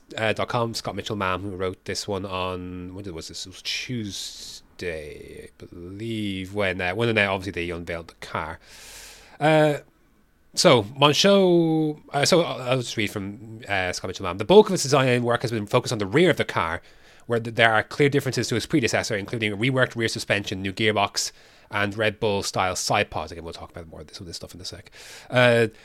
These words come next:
be fair, I did think straight away, looking at the rear, the comparison of the rear of the car between the two, like, you could tell, you could, there's a big difference. You can,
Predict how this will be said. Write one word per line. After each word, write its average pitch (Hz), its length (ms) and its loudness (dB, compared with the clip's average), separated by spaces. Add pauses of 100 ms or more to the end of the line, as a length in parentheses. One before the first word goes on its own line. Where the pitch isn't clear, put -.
(140)
be 151 80 4
fair, 170 140 8
I 143 100 6
did 156 180 6
think 165 160 6
straight 147 260 6
away, 131 160 6
looking 127 260 2
at 131 100 2
the 123 40 0
rear, 117 300 2
the 110 60 2
comparison 117 340 0
of 110 60 -4
the 104 60 -6
rear 98 300 2
of 101 60 -2
the 107 80 -8
car 104 180 0
between - 220 -4
the 104 60 -2
two, 123 200 0
like, 107 160 4
you 107 120 2
could - 180 -2
tell, 110 200 0
you 104 60 -4
could, 104 160 -4
there's 98 160 -2
a 92 60 -4
big - 280 2
difference. 90 380 -6
You 92 60 -6
can, 92 180 -6